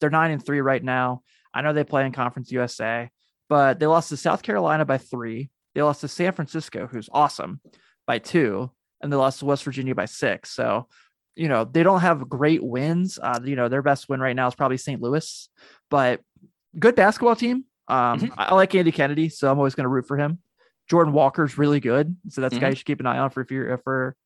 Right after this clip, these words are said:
Speaker 1: you're keeping an
Speaker 2: They're
Speaker 1: eye on
Speaker 2: deep.
Speaker 1: U A B.
Speaker 2: They're a deep team that can make a run in the tournament. Dead serious.
Speaker 1: Yes, I agree.
Speaker 2: So.
Speaker 1: I completely agree. It feels like when they had those twins in, like, oh two that beat Kentucky,
Speaker 2: Mm-hmm.
Speaker 1: when
Speaker 2: Yep.
Speaker 1: Kentucky was the one seed.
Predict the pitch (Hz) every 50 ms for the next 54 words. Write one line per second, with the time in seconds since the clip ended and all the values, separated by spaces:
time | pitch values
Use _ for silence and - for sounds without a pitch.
0 | _ _ - - 131 120 - 151 139 127 131 123 123 123 123 131 131 135 123 117
1 | 135 139 107 101 117 135 156 165 156 143 127 120 117 107 107 117 120 127 123 _
2 | - - 139 127 123 120 113 107 101 - - 110 104 101 104 101 104 101 98 101
3 | 101 101 98 95 98 95 90 - 85 80 - _ _ _ - 117 - 104 101 -
4 | - - 160 120 - - - - - _ _ _ _ - - 156 165 165 147 180
5 | 185 135 117 - 107 95 - 151 165 139 196 202 190 175 165 165 143 - 143 _
6 | _ _ _ _ _ - - 160 - - 202 226 240 240 262 254 208 202 196 170
7 | 160 151 139 156 156 160 147 135 127 - - - - 139 131 131 139 151 156 160
8 | - - - - - _ _ _ _ - - 143 139 135 139 127 123 - - -
9 | - 151 151 147 - - - 143 143 151 147 139 131 - 139 135 - - 135 -
10 | - 120 131 131 151 147 160 - - _ _ _ _ _ _ - 120 131 135 127
11 | 123 135 143 147 139 147 143 131 - 131 127 127 135 135 - - 156 160 160 160